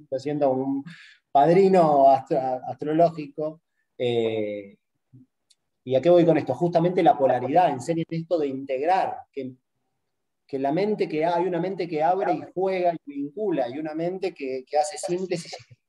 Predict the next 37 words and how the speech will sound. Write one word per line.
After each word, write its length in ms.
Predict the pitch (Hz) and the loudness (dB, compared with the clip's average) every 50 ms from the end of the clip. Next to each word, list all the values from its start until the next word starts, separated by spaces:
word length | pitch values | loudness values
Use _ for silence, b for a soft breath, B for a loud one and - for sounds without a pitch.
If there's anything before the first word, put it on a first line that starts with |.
| _ - 208 | _ -12 -12
sintetiza, 220 | 175 - - 135 117 127 | -12 -8 -6 -6 -4 -2
y 140 | 147 175 | -2 -2
eso 320 | 185 185 185 185 170 156 160 | -2 -2 -2 -2 0 2 4
es 480 | 165 170 175 170 170 165 - - _ _ _ _ _ _ _ | 4 4 4 2 0 -2 -6 -12 _ _ _ _ _ _ _
el 240 | 135 135 135 131 - | 0 0 0 0 0
pulso 520 | 170 170 180 175 175 170 165 - 175 160 | 2 2 2 4 2 -2 0 0 -2 -2
Géminis, 500 | - - 165 170 170 170 170 165 160 - | 0 0 0 0 2 2 2 0 0 -2
Sagitario, 640 | 151 - - 143 139 139 156 151 156 156 165 160 156 | -4 -8 -8 -10 -6 0 2 2 4 4 2 2 2
Mercurio, 580 | 139 131 131 127 - 151 151 156 156 151 156 - | 0 -4 -6 -6 -4 -4 -2 -2 -2 -4 -6 -4
Júpiter, 580 | 165 165 165 160 151 143 - - 151 156 165 165 165 _ _ _ _ _ _ _ _ _ _ _ _ | -4 -4 -4 -4 -8 -8 -8 -10 -12 -12 -14 -20 -20 _ _ _ _ _ _ _ _ _ _ _ _
aunque 220 | 135 131 127 139 143 | -10 -4 -4 -2 0
no 80 | 160 | 0
es 60 | 156 | 2
lo 100 | 156 160 | 2 2
mismo 240 | 156 165 165 160 165 | 2 2 2 2 0
el 100 | 156 139 | 0 2
planeta 420 | 139 139 139 143 156 160 - 156 139 | 2 2 2 2 0 -2 -2 -2 -4
que 60 | 135 127 | -4 -6
el 80 | 120 | -8
signo, 440 | - - 160 160 156 160 165 165 156 | -6 -4 -4 -2 -2 -4 -4 -4 -6
y 160 | 131 120 117 | -6 -6 -6
ahí 260 | 120 123 131 147 160 160 | -6 -6 -4 -4 -4 -4
es 80 | 135 123 | -4 -4
donde 360 | 123 117 117 113 113 113 110 | -8 -8 -8 -10 -8 -8 -4
la 80 | 107 113 | -4 -4
astrología 440 | - - 127 123 123 - 165 160 156 | -4 -4 -4 -6 -4 0 0 2 4
parece 260 | - 139 139 - 143 | 2 0 0 -4 -6
un 240 | 139 135 131 127 - | -8 -8 -8 -10 -6
juego 300 | _ 156 156 151 151 147 | _ 0 2 2 2 2
de 120 | 143 139 143 | 2 0 0
mesa 220 | 160 160 156 143 | -4 -4 -6 -8
simple, 400 | - - 160 165 165 175 196 196 185 | -6 -2 -2 -2 -2 -2 -4 -4 -2
pero 180 | 156 135 127 | -2 -4 -4
la 120 | 123 123 120 | -4 -6 -8
profundidad 480 | - 131 - _ 123 123 127 139 147 151 | -10 -14 -16 _ -12 -6 -2 0 0 0
es 120 | 147 - | -2 -4
infinita. 640 | 143 131 120 - 131 127 131 127 123 - 110 107 | -8 -8 -8 -10 -8 -6 -6 -6 -8 -10 -16 -18